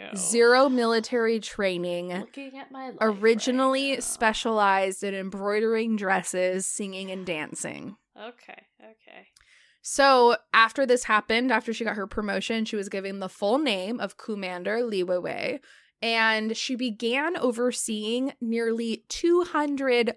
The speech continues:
Speaker 1: soldiers, and she led them on dangerous missions to rescue American pilots that had been shot down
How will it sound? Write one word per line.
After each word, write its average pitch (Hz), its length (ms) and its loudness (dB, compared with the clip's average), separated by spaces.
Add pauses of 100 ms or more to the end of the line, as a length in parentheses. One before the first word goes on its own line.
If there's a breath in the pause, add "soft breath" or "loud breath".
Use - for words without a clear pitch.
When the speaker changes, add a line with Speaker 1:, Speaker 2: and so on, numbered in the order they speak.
Speaker 1:
soldiers, 214 1120 0 (600 soft breath)
and 262 160 4
she 285 240 -4
led 240 460 0
them 214 360 2
on 208 300 -4
dangerous 226 640 -2
missions 240 800 -2 (280 soft breath)
to 233 140 0
rescue 233 600 0
American 226 720 0
pilots 226 640 -2
that 214 140 -4
had 208 160 -4
been 202 160 -4
shot 208 420 -2
down 190 400 0